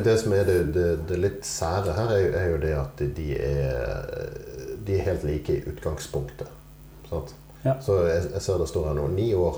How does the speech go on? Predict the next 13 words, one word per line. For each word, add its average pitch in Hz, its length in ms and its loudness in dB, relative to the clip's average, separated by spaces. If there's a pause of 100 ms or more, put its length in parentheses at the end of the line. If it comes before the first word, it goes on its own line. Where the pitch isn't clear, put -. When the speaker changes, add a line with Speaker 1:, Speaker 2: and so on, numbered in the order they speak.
Speaker 1:
amerika-, 82 320 -4
på 82 80 -2
amerikansk 82 480 -4
eik 131 320 0
og - 80 -14
tre 87 240 0
år 71 400 -2
på 67 220 -4
sherryfat. - 640 -6 (920)
Alle 120 160 2
sammen 95 320 0
seksogførti 78 600 0 (560)
prosent. - 400 -10